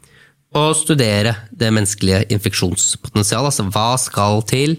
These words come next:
for at dette viruset jeg har funnet i denne flaggermusen blir et farevirus for mennesket? Og når du da har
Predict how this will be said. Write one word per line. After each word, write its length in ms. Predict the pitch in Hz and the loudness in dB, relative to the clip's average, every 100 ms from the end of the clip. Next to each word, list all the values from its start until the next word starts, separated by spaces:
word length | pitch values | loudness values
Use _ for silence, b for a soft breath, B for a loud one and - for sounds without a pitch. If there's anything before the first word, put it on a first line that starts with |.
| b b b b b - | b b b b b -4
for 160 | 107 | -2
at 80 | 101 | 0
dette 220 | 104 101 | -2 0
viruset 300 | 95 92 - | 0 0 0
jeg 20 | 98 | 0
har 80 | |
funnet 240 | 104 95 87 | 2 0 0
i 120 | 98 | 0
denne 180 | 95 90 | 2 0
flaggermusen 560 | 92 92 90 90 - 98 - b b b _ | 0 0 2 2 0 0 -2 b b b _
blir 160 | 104 98 | -2 -2
et 80 | - | -2
farevirus 460 | 92 87 87 90 | -2 0 -2 -2
for 80 | - | 0
mennesket? 460 | 98 98 - 196 B B B B B - | 0 0 0 -2 B B B B B 0
Og 80 | 131 | 2
når 160 | 117 117 | 2 0
du 20 | 113 | 0
da 60 | 104 | 0
har 220 | 107 | 0